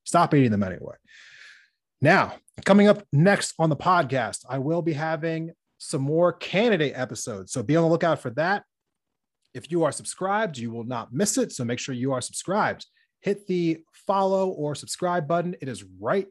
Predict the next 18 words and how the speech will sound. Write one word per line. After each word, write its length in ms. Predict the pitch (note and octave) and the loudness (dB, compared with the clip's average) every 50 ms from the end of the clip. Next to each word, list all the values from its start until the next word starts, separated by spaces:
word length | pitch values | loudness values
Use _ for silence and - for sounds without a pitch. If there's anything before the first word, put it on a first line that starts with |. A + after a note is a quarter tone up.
| _ _ _ | _ _ _
next 500 | C#3+ C#3 D3 D#3+ D#3+ D#3 - - - - | -8 -6 -4 -4 -6 -6 -10 -14 -18 -16
to 120 | - C#3 | -14 -12
my 200 | A#2+ A2+ G2+ G2 F#2 | -12 -10 -10 -10 -12
logo 540 | F#2 F#2+ G2 C3 F3+ F#3 C#3+ C3 A2+ G#2+ G#2+ | -12 -10 -6 -6 -4 -4 -4 -4 -6 -6 -8
on 240 | A2 A2 A2+ A2 | -10 -10 -10 -10
whatever 760 | G#2+ G#2 A2+ G#2+ _ _ _ _ _ - G3+ C4 C4 F3+ B2 G2+ | -12 -12 -14 -14 _ _ _ _ _ -4 -2 -2 0 0 -2 -4
platform 640 | - - B2 A2+ A2 G#2+ - - A#2 A2 G#2+ G#2 G#2 _ _ _ _ _ _ | -6 -8 -8 -8 -8 -8 -10 -12 -12 -10 -10 -12 -14 _ _ _ _ _ _
you 140 | - C3+ C#3+ | -4 -2 -2
are 40 | C3 | -2
listening 300 | C#3 C#3+ C#3+ D3 C#3 B2 | -2 -4 -6 -6 -8 -8
to 60 | C3+ | -8
this 200 | B2 C3 B2+ - | -8 -8 -8 -6
on 240 | C#3+ C3 B2+ A#2 G2+ | -6 -6 -6 -6 -6
right 220 | G#2+ B2 C3 A2+ | -6 -6 -6 -6
now. 380 | A#2 B2+ C3 C3 C#3 C#3 - _ _ _ _ _ _ _ _ _ | -6 -6 -4 -4 -4 -6 -8 _ _ _ _ _ _ _ _ _
Hit 180 | - C4 C#4 | -4 -4 -4
the 80 | C4+ F#3+ | -4 -2
button. 400 | C#3 C#3+ C#3+ C#3+ C#3 C#3+ C#3+ C3+ | 0 0 0 0 -2 -4 -4 -6